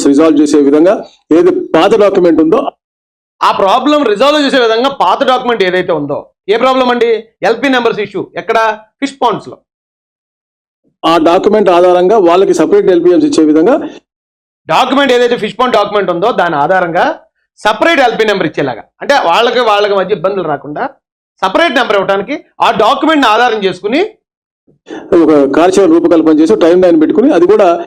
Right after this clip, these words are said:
Speaker 1: పూర్తి చేసిన తర్వాత definitely గా రీసర్వేకి we'll go ahead. పూర్తి చే-
Speaker 2: అది పూర్తి చేసిన తర్వాత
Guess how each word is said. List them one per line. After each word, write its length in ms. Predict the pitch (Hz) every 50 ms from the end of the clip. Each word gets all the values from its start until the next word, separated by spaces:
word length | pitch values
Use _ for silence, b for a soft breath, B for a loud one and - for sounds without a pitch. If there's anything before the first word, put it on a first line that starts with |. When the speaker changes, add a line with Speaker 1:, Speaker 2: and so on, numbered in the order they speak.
| -
Speaker 1:
పూర్తి 160 | 214 196 - 208
చేసిన 160 | 190 214 214
తర్వాత 340 | 240 262 262 262 262 285 -
definitely 400 | - 185 175 202 214 - - 302
గా 340 | 302 233 214 - - 202 180
రీసర్వేకి 560 | 175 196 196 202 202 190 196 208 214 226 359
we'll 400 | 294 - 165 - 175 180 175 156 165
go 60 | 160
ahead. 240 | 143 127 107 - - -
పూర్తి 180 | 214 202 - 208
చే- 160 | 196 - - _ _ _ _ _ _ _ _ _ _ _ _ _ _ -
Speaker 2:
అది 140 | 185 208 208
పూర్తి 360 | - - 208 247 226 247 254
చేసిన 180 | 233 208 202 202
తర్వాత 320 | 190 180 180 175 160 -